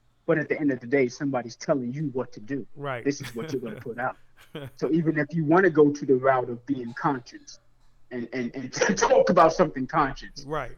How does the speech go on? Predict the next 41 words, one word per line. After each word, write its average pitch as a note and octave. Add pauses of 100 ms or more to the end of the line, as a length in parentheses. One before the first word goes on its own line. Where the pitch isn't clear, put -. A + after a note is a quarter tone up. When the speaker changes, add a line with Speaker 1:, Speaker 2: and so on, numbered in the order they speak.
(100)
Speaker 1:
without D3+
cursing E3
and B2+
using D#3
the C3
N-word, B2+ (380)
somebody's G3
gonna E3+
be E3+
like, E3+
"We F#3+
ain't D#3+
putting E3
that D3+
crap D#3+
out." F3+ (300)
Do G3+
Speaker 2:
<laughs> A#3+
Speaker 1:
what A#3
you're G3+
used G#3
to E3+
doing. B2 (140)
You D3+
Speaker 2:
Right. B2+
Speaker 1:
know? B2+
Talk G3+
about F#3
killing A#3
fifty E3+
people B2
and B2
then A#2+
murdering E3+
everybody A2
and A#2
selling A#3+
drugs. A2+
This G3
what G#3+
you, F#3